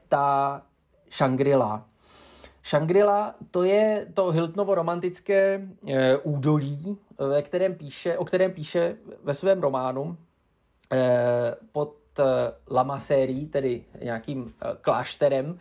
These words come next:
který je obývaný, eh, západá-, zápaďany, kteří tam stráží jakési, eh, jakousi, jakési poklady a moudrost veškeré civilizace. Teď samozřejmě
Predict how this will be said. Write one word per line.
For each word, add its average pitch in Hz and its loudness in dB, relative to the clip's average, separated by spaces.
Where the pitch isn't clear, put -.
který 175 2
je 208 6
obývaný, 180 0
eh, - -4
západá-, 120 -2
zápaďany, 123 -2
kteří 160 -2
tam 220 2
stráží 147 -2
jakési, 160 0
eh, 139 2
jakousi, 147 -2
jakési 160 -2
poklady 165 0
a 160 0
moudrost 143 2
veškeré 165 0
civilizace. 139 -2
Teď - -8
samozřejmě 185 0